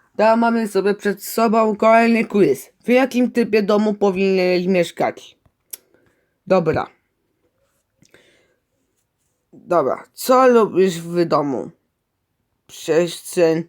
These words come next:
i luksus. Ciszę i spokój, wła-, własny świat, dach nad głową i nadpowiedź. To.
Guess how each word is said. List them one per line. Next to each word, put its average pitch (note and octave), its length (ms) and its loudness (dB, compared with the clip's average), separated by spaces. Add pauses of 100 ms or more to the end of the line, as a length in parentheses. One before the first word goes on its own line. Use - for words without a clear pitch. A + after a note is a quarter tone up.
i D#3+ 180 -2
luksus. D#3 420 -2
Ciszę F3 380 -2
i E3+ 60 -2
spokój, F3+ 540 -2
wła-, D#3+ 420 -4
własny E3 420 -4
świat, E3+ 460 -2
dach E3 280 -2
nad D#3 260 -4
głową D#3 360 -2
i D3 200 -8
nadpowiedź. - 680 -10 (2500)
To. D3 200 0